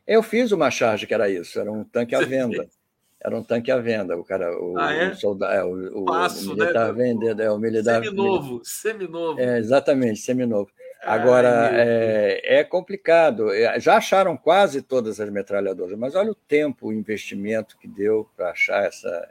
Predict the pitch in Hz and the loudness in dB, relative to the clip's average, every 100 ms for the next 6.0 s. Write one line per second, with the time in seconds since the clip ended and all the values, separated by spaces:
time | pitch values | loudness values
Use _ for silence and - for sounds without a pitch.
0 | - - 95 92 - 101 95 95 107 143 | -16 -12 -10 -8 -6 -6 -6 -6 -6 -4
1 | 131 131 165 160 131 156 175 139 101 95 | -4 -2 -2 0 2 2 2 0 0 -4
2 | - 101 98 - 101 95 92 90 90 - | -4 -4 -4 -4 -4 -4 -6 -8 -8 -8
3 | 98 107 123 120 127 117 123 - _ _ | -8 -6 -6 -4 -4 -2 -2 -4 _ _
4 | _ _ 120 127 196 208 151 98 - _ | _ _ 2 4 4 6 6 6 -2 _
5 | - 107 107 117 - 127 127 - 110 117 | -8 -8 -6 -8 -6 -4 -4 0 0 0